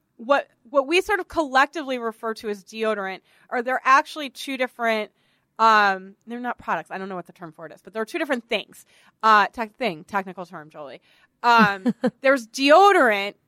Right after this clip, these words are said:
which nukes the smell, and there's antiperspirant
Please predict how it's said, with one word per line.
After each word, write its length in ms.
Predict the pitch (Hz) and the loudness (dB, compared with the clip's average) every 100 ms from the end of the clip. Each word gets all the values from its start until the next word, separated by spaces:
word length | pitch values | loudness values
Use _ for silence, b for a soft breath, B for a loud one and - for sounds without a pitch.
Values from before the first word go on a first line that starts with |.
| _ _ | _ _
which 200 | 240 - | -14 -4
nukes 340 | 240 233 - | -2 -2 -4
the 80 | 214 | -18
smell, 680 | - - 226 196 143 226 - _ _ _ _ - | -18 -2 2 4 2 -2 -6 _ _ _ _ -2
and 140 | 240 | 0
there's 200 | 247 240 233 | 4 2 2
antiperspirant 1200 | 254 247 247 226 - 349 370 - 247 214 196 - | -2 0 0 -2 0 2 2 0 -10 -8 -8 -14